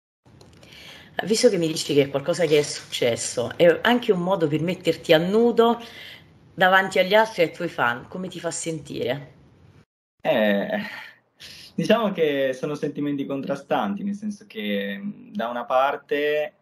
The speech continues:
Speaker 2: ehm, magari c'è un attimo l'imbarazzo di raccontare parti di sé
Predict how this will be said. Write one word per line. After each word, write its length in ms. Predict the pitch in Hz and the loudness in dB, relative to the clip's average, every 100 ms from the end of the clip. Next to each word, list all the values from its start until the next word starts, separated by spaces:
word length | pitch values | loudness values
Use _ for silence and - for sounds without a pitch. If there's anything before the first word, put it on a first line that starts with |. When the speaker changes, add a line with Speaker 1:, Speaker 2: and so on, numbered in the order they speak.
| _ _ | _ _
Speaker 2:
ehm, 920 | 110 107 101 101 101 101 101 101 98 98 _ _ _ _ | -6 -2 0 0 2 0 0 0 -4 -10 _ _ _ _
magari 280 | 120 117 127 | -2 2 2
c'è 260 | 123 120 113 | 2 0 2
un 220 | 104 113 | 0 0
attimo 400 | 120 117 - 117 | 0 -2 -4 -4
l'imbarazzo 760 | 113 117 113 117 120 117 - 117 | -2 0 0 2 2 0 -4 -6
di 100 | 110 | -2
raccontare 680 | 104 - 113 110 110 110 107 | -2 -4 -4 -2 0 -2 -2
parti 280 | 113 113 110 | -2 -4 -4
di 120 | 107 | -6
sé 420 | - 110 110 107 | -2 0 0 -2